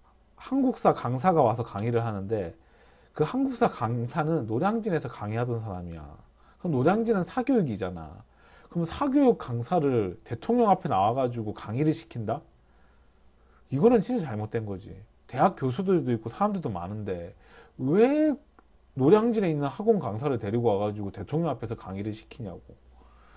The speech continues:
그리고 그 강사님한테 내가 좀 세게 얘기하면은, 그 강사는 교수가 아니야. 강사지. 왜 자기가 교수라고 해? 학위도 없으면서. 그러니까 그런 것들에 대한 문제가 너무 좀 세다. 음, 난 그렇게 생각을 해요.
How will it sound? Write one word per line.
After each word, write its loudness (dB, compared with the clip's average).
그리고 4
그 8
강사님한테 2
내가 6
좀 -2
세게 4
얘기하면은, 0
그 -2
강사는 0
교수가 0
아니야. -6
강사지. -4
왜 0
자기가 2
교수라고 2
해? -4
학위도 -2
없으면서. -8
그러니까 2
그런 6
것들에 4
대한 2
문제가 2
너무 -4
좀 -6
세다. -2
음, -10
난 -4
그렇게 -2
생각을 -8
해요. -12